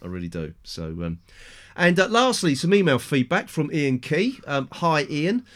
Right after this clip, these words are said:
Um, Ian says, "Evening, both. Uh, great episode, probably the best looking episode of the show ever. Felt very epic and filmic. Straightforward story told very well." Got goosebumps when the first tardis materialise-, uh, zation-,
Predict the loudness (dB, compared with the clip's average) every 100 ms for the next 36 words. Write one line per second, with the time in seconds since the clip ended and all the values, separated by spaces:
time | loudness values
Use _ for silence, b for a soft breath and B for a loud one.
0 | B B B -2 0 0 0 -2 -2 0
1 | 0 2 0 2 0 -2 -8 -20 b b
2 | b _ -4 -4 0 0 0 -4 -4 -4
3 | -2 -2 -6 -6 -4 -2 -4 -8 -2 -2
4 | -2 -6 -4 -4 -4 -4 -2 -2 -2 -4
5 | -2 -2 0 -2 -2 -4 -4 -6 -6 -4
6 | 0 0 0 -6 -4 -6 -6 -8 -4 0
7 | 0 0 -6 -12 -20 b b b b -8
8 | -6 0 0 0 -4 -2 -2 -4 -4 -2
9 | -2 -4 -4 -4 -2 -2 0 0 -2 -4
10 | -6 -12 _ b b b -6 -4 2 2
11 | 2 -2 -6 -4 -4 -4 -2 -4 -4 -6
12 | -4 -4 -4 -6 -8 -4 -4 -4 -4 -6
13 | -8 -12 -10 -8 -10 -8 -8 -8